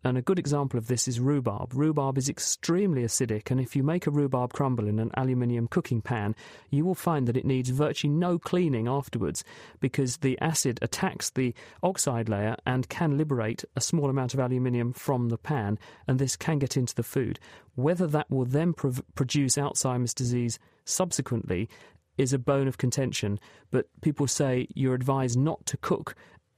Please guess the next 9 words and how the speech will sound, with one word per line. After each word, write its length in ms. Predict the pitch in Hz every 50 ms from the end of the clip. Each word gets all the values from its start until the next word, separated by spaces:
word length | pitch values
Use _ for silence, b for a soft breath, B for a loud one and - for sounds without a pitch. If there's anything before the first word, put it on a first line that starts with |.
| _ _ -
very 220 | 151 156 156 156
acidic 360 | 143 - - 156 139 135 -
foods 440 | - - 143 131 123 120 117 - - -
in 220 | - 131 127 131 - -
aluminium-rich 840 | 139 143 143 135 135 135 131 131 123 120 120 123 - - - - -
cooking 380 | - 190 165 - 135 120 110 b b b b b b -
materials 500 | - - - 139 127 123 120 120 117 -
and 80 | 127 123
utensils 640 | 120 - - 156 - - - - 107 107 110 110